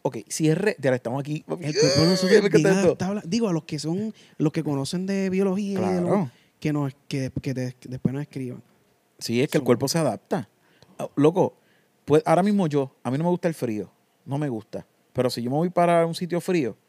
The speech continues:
Speaker 2: Te vas a
Speaker 1: y
Speaker 2: adaptar.
Speaker 1: estoy uno o dos años viviendo, muy pro-, el cuerpo se va a adaptar a eso.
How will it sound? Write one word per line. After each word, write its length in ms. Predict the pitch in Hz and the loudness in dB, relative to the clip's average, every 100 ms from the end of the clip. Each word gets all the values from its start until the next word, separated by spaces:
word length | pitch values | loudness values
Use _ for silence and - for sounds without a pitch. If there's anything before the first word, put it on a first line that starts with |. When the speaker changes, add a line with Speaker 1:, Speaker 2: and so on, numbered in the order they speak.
| _ | _
Speaker 2:
Te 80 | _ | _
vas 140 | 135 135 | -20 -6
a 0 | |
Speaker 1:
y 120 | 131 | 0
Speaker 2:
adaptar. 120 | 131 123 | 0 2
Speaker 1:
estoy 180 | 135 147 | 2 2
uno 160 | 165 | 2
o 40 | 170 | 0
dos 160 | 165 | 0
años 180 | 170 170 | -4 -4
viviendo, 320 | 175 190 175 | -2 -2 -2
muy 140 | 131 120 | -4 -6
pro-, 180 | 143 131 | -4 -4
el 100 | 127 | -2
cuerpo 220 | 120 143 | -4 -2
se 100 | 175 | 0
va 60 | |
a 40 | 160 | 2
adaptar 360 | 175 - 127 143 | 2 -2 -4 -2
a 80 | 123 | -2
eso. 280 | 120 98 | -4 -8